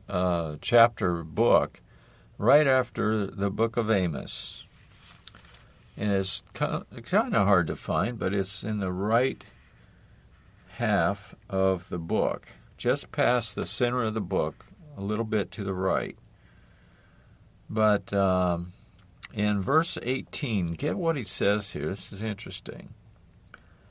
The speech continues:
"And the house of Jacob shall be a fire, and the house of Joseph a flame. And the house of Esau will be stubble, and they shall kindle in them a fire and devour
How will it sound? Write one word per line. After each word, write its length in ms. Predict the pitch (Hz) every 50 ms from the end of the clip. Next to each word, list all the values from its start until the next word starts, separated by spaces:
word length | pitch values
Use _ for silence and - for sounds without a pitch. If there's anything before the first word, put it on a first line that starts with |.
| - - - - - - - - - - -
"And 180 | 135 120 117
the 100 | 113 104
house 340 | 104 143 175 190 185 - -
of 160 | 123 104 87
Jacob 640 | - - 113 123 127 131 - 95 82 82 85 85 82
shall 240 | - - 110 107 101
be 180 | 110 113 104
a 80 | 104 98
fire, 800 | 92 - - 117 113 123 123 98 78 73 71 78 90 95 92 - -
and 120 | 92 90 87
the 120 | 87 95
house 340 | 110 131 131 131 - - 120
of 160 | 101 90 -
Joseph 640 | - 117 120 131 143 123 - 85 85 95 101 - - -
a 80 | - 107
flame. 720 | 104 - - 139 135 135 131 110 85 67 - - - 90 - - - - - - - - - - - - - - - - - -
And 200 | - 104 110 110
the 120 | 104 104
house 340 | 110 139 165 175 180 - -
of 200 | 131 107 92 -
Esau 800 | - - 127 156 196 190 - - - 85 71 67 67 82 98 107 - -
will 200 | - 110 123 131
be 160 | 127 139 135 123
stubble, 720 | - - - - 165 170 185 180 117 85 65 - - - - _ _ - - - - _ - - - - - - - - - _ - - - - - -
and 160 | - 85 78
they 180 | 85 92 107 127
shall 260 | 117 - - 127 117
kindle 720 | 117 - - 156 170 175 175 143 98 85 85 87 90 - -
in 260 | - 110 123 123 123 117
them 480 | 123 117 107 92 87 87 87 92 92 -
a 100 | - 92
fire 580 | - - - 113 113 104 92 82 85 85 92 95
and 260 | - - 90 90 85
devour 880 | 90 85 82 101 107 107 - 135 131 - - 98 98 95 90 90 90